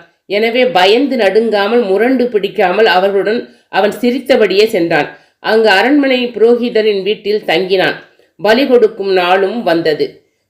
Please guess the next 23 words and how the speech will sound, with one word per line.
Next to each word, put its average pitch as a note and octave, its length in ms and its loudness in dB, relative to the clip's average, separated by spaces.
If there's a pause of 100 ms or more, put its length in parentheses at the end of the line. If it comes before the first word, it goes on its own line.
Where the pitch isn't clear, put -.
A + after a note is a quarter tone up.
(100)
புரோகிதரின் A#3+ 640 2
அறிவுரைப்படி G3+ 760 -2
நீராடி G3+ 580 0 (200)
புதிய A#3+ 440 -2
வஸ்திரங்கள் G3 540 0
அணிந்து G3 320 2 (320)
சந்தனம், G#3 680 0
ஜவ்வாது G3+ 540 2
மற்றும் G3 320 -2
இன்ன G#3+ 340 0
பிற G#3+ 260 2
வாசனை G3 440 -2
திரவியங்களை F#3+ 640 0
பூசிக்கொண்டு G3+ 720 -2 (480)
அரண்மனைக்கு G3+ 640 0
சென்றான். E3+ 400 -2 (300)
அரசனும் A#3+ 600 0
அவர்களுடன் G#3 540 0
சேர்ந்து A3 420 2
அனைவரும் A3 580 0
காளி G#3 300 2
கோவிலுக்கு F#3 520 -4
சென்றார்கள். E3 640 -4